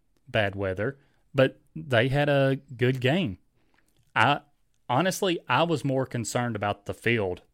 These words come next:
going into this game because of the Music City Bowl that had been played a couple days before. And you're watching guys out there slipping, everything else, and I'm like, "This is not gonna be good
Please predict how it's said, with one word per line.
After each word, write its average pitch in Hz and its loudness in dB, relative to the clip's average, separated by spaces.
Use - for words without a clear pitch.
going 113 0
into 98 -4
this 98 -6
game 95 -8
because 113 -2
of 107 -2
the 107 -4
Music 135 0
City 143 -2
Bowl 92 -10
that 127 0
had 117 0
been 117 0
played 110 0
a 98 0
couple 104 -2
days 101 -4
before. 107 -2
And 110 2
you're 117 2
watching 123 2
guys 107 -4
out 104 -4
there 104 -4
slipping, 123 -2
everything 120 -2
else, 127 0
and 123 -4
I'm 113 -2
like, 95 -8
"This 117 -6
is 95 -10
not 98 -6
gonna 101 -6
be 92 -4
good 92 -2